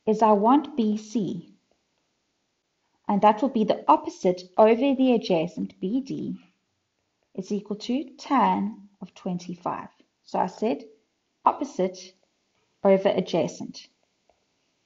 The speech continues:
Now I know what B D is, I've already worked it out. So I'm gonna say B C is B D twenty-five,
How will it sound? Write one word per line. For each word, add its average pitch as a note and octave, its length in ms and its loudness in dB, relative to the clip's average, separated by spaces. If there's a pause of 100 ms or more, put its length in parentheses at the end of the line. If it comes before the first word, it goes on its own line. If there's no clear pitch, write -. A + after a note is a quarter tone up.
(920)
Now G#3+ 180 8
I - 140 8
know A3+ 260 10
what C#4 240 4
B G3+ 160 0
D F3+ 280 -2
is, F#3 140 2
I've A3 140 2
already G3+ 220 0
worked F3 260 -2
it - 100 -12
out. - 300 -6 (120)
So - 160 -4
I'm F#3+ 100 0
gonna F#3+ 180 -2
say F3+ 200 -2
B A3+ 260 -4
C E3+ 480 -8 (720)
is F3 160 -8
B A3+ 240 -2
D F3+ 200 -2
twenty-five, A#3 760 2